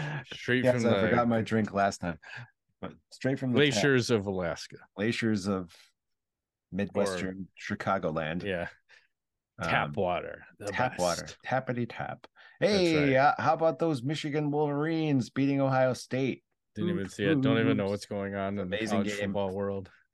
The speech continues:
Speaker 2: Me
Speaker 1: Did they
Speaker 2: neither, but I
Speaker 1: win?
Speaker 2: Oh, yeah, they won. They, uh, it was a really tightly contested game, and Michigan did what they typically do. They run the ball in the fourth quarter, just, like, ran the clock down, and then, you know, they won the game.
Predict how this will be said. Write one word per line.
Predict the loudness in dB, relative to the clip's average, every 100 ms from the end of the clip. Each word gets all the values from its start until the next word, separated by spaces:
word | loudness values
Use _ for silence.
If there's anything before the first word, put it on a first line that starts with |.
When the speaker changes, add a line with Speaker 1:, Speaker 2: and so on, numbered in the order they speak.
| -4
Speaker 2:
Me | 2
Speaker 1:
Did | 4
they | 4
Speaker 2:
neither, | 4
but | 4
I | 4
Speaker 1:
win? | 2 -4 -14 _ _ -4 2
Speaker 2:
Oh, |
yeah, | 4 2
they | 0
won. | 0 -2 -2 -6 _ -20 _ _ _ _ -4
They, | 0 2
uh, | 2 2 0 -4 -18 _ _ _ _ -4
it |
was | -2
a | -2 -8 _ -4
really | 2 4 4 2 0
tightly | -2 0 0
contested | 0 -2 0 -4 -4 -8
game, | -2 0 2 0
and | -2 -4
Michigan | -6 -6 -4 -2
did | -4 -4
what | -4
they | -4 -6
typically | -4 -6 -4 -6
do. | -4 -2 -2
They | -4 -4
run | -2 0 0
the | 0
ball | 0 0
in | -2
the | -8
fourth | -8 -10 -8
quarter, | -6 -6 -6
just, | -8 -12 -6
like, | -6 -6 -12
ran | -12 -6 -2 -2 -4 -6 -10 -10
the | -6
clock | -2 -2 -2
down, | -6 -6 -8 -12 -16 -14
and | -8 -6
then, | -6 -8 -10 -12 -12
you | -8
know, | -8 -10 _ -12
they | -12
won | -10
the | -12
game. | -12 -14